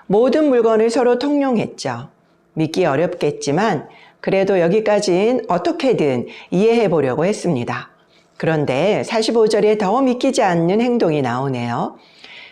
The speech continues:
재산과 소유를 팔아서 필요한 대로 나누어 줬대요.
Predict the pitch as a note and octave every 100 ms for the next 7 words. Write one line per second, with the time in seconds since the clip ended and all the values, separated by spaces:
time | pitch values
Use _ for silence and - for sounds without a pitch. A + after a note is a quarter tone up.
0 | _ - E3+ E3 E3 D#3 D3 C#3+ D3 E3
1 | A#3+ A3 G3 G#3 G#3+ G#3 D#3 D3 G#3+ C#3+
2 | - - - - C#4+ C4+ C4 G#3 E3+ F3
3 | C#3+ D3+ A#3+ C4+ F#3 D3 - B2+ A#2+ D#3+
4 | D#3+ -